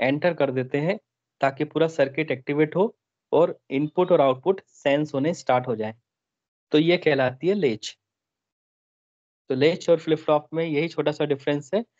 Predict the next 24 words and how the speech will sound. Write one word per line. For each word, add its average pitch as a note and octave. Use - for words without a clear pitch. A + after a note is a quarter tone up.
clock D#3
अगर D3
है E3
तो C3
वो C3
फ्लिप C3
फ्लॉप D#3
होगा, E3
Clock D3
अगर D#3
नहीं D3+
है, G#3
उसकी D3+
जगह D#3
पर D#3
कोई D#3
enable D3
signal C3+
है, A#2
तो C#3+
वो F#3+
लेच C#3
कहलाएगा। A2
<clears throat> -